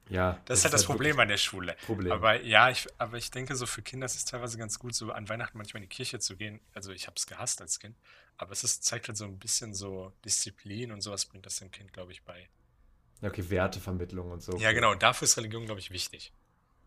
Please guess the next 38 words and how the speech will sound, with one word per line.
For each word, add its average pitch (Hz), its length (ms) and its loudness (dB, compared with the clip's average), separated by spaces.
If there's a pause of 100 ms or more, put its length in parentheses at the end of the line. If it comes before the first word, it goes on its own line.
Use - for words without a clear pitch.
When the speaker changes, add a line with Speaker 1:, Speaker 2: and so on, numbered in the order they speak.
(320)
Speaker 1:
Ja, 107 200 4
okay, 104 140 0
das 113 160 0
stimmt. 92 220 -2
In 110 60 -2
der 113 100 4
Grundschule 117 400 2
und 101 100 0
so 101 160 -2
gebe 101 180 -2
ich - 120 -8
dir 92 120 -6
da 90 80 -2
recht. 104 360 -4 (320)
Aber 92 240 0
ich 92 160 -4
finde, 98 300 0
irgendwann 95 540 0
ist 92 140 -4
das 92 80 -4
halt 92 140 -2
auch 90 140 -4
einfach 92 240 -6
nur 90 140 -6
noch 87 200 -6 (100)
Speaker 2:
Ja, 92 120 2 (220)
das - 460 0 (180)
Speaker 1:
na, - 100 -16 (420)
komisch. 80 420 -10
Aber - 160 -2
Kunst 143 260 2
ist 113 60 2
auf 101 100 0
jeden 110 280 0
Fall 113 120 4
nochmal 107 220 4
weit 104 180 6
drunter. 110 320 -2